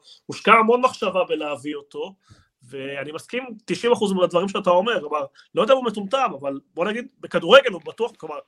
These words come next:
הוא כנראה באב חכם, אבל כדורגל הוא לא מבין, והוא לא מבין מה נדרש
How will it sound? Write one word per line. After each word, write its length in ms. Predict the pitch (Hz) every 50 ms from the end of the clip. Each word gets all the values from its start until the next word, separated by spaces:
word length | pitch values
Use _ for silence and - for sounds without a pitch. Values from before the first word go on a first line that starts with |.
| _ _ _ _ _ _ _ _ _
הוא 80 | _ -
כנראה 260 | - 143 160 190 240
באב 160 | 233 226 226
חכם, 360 | 226 202 - - 285 277 214 170
אבל 80 | 151 143
כדורגל 300 | - 160 147 156 196 220
הוא 100 | 214 196
לא 80 | 196 208
מבין, 340 | 208 185 165 214 220 - - _ _ _ _ _ _ _ _ _ -
והוא 360 | 135 131 135 139 139 139 139
לא 140 | 147 175 190
מבין 200 | 214 202 202 202
מה 120 | 196 196
נדרש 580 | 190 175 143 147 143 143 160 190 196 - -